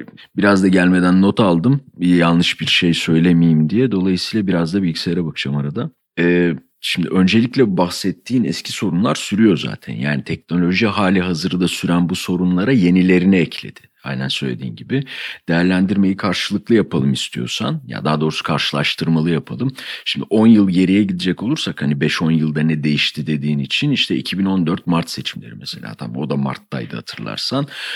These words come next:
Türkiye'den de örnek verecek olursak tabii hepimizin hatırladığı bir tane çok büyük örnek var. Ankara örneği. Ne oldu Ankara'da? İşte Y S K'nın açıkladığı seçim sonuçlarıyla ıslak imzalı sandık tutanaklarının tutmadığı iddiası vardı.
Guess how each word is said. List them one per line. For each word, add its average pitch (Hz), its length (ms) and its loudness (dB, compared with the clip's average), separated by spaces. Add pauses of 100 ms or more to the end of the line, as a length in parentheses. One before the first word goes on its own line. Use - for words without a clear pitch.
(160)
Türkiye'den 82 760 0
de 120 140 4
örnek 82 640 -2
verecek 80 440 -2
olursak 85 440 -4
tabii 76 220 -2
hepimizin 73 440 -2
hatırladığı 67 680 -6
bir 90 100 -6
tane 71 240 -2
çok 71 280 -6
büyük - 180 -6
örnek - 400 -10
var. 117 180 -2 (280)
Ankara - 380 -6
örneği. - 400 -14 (520)
Ne 87 120 4
oldu 87 280 2
Ankara'da? 69 800 -2
İşte - 220 -8
Y 85 180 2
S 90 180 -4
K'nın 85 280 0
açıkladığı 78 520 -4
seçim 78 360 -6
sonuçlarıyla 69 840 -6
ıslak 78 340 -6
imzalı 78 420 -2
sandık - 380 -4
tutanaklarının 117 840 -2
tutmadığı 80 460 -2
iddiası - 640 -6
vardı. 117 440 -4